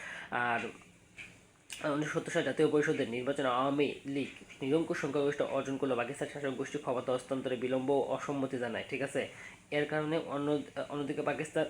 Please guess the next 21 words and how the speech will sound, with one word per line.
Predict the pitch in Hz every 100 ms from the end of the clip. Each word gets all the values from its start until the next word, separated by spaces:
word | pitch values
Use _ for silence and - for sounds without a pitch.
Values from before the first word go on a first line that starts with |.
| -
এই | 151
কারণে | 151 156 156
হচ্ছে | 156 151
সাতই | 143 139
মার্চের | 135 151
ভাষণের | 127 135 139 131 135
হচ্ছে | 127 143
মূল | 131 139
উপজীব্য | 135 135 139
বিষয় | 131 139 139
ছিল। | 156
অন্যদিকে | 156 131 135 139 143 139
পাকিস্তানের | 147 147 - 143 143 135 120 143 135
জেনারেল | 117 123 143 135 -
ইয়াহিয়া | 143 147 147 113 -
তিন | 143
মার্চ | 147 147 170 - - - - -
জাতীয় | 147 147 147
পরিষদ | 147 151
আহ্বান | - 131 139 147
করলেও | 143 147 135